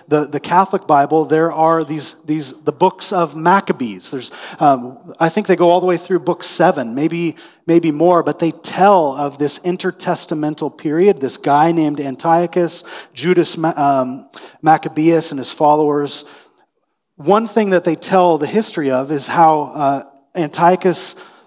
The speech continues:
uh, Epiphanes died under mysterious circumstances while he was returning from Persia. He contracted this exceedingly painful disease, which, according to this account in one Maccabees,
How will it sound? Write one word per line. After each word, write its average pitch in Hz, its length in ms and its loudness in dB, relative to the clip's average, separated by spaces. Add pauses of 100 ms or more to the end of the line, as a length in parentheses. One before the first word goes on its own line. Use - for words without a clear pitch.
(100)
uh, 143 300 0
Epiphanes 185 580 0
died 156 500 4
under 147 340 -4
mysterious 156 720 -2
circumstances 143 840 -6
while 139 200 0
he 147 100 -8
was 123 200 -10
returning 147 640 -6
from 139 440 -4 (300)
Persia. 139 600 -2 (360)
He 180 200 -2
contracted 185 880 0
this 147 260 -4
exceedingly 170 680 -4
painful 156 420 -4
disease, 131 580 -6
which, 147 220 -2 (220)
according 170 420 0
to 165 220 -2
this 139 220 -4
account 165 440 0
in 139 240 -8
one 156 300 -2
Maccabees, 135 760 -2